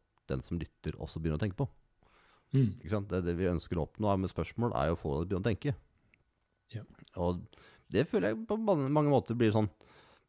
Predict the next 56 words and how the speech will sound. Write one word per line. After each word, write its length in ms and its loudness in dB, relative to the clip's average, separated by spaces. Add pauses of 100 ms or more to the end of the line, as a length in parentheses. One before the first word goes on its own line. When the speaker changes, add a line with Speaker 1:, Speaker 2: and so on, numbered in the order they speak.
(440)
Speaker 1:
vet 100 -6
ikke 60 -2
om 60 0
du 80 4
husker 240 0
hvordan 200 -2
det 40 -2
var 140 2
for 120 0
deg 100 0
når 60 -6
du 40 0
var 140 0
mindre, 260 0
Børge, 260 0
blir 140 0
sånn 140 -2
at, 80 -8
eh, 200 0 (580)
jeg 80 -2
har 40 4
en 80 4
sønn 200 0
nå 140 0
som 120 -2
nå 100 0
er, 260 0
eh, 600 -4 (420)
snart 200 -4
seks 260 -8
år, 160 -2 (320)
og 160 2
uansett 680 -2
hva 120 0
det 120 -2
er, 40 -4
så 120 -8
spør 180 -2
han 60 -4
hvorfor. 260 -10 (760)
Og 100 2
når 80 6
jeg 80 6
har 40 4
Speaker 2:
Ja. 60 6
Speaker 1:
forklart 300 2
hvorfor, 420 0
så 220 -8
kommer 180 0
hvorfor 280 -2
på 120 -2
nytt. 280 -12 (140)
Og 60 -2
det 80 6
er 100 4
hvorfor 320 -2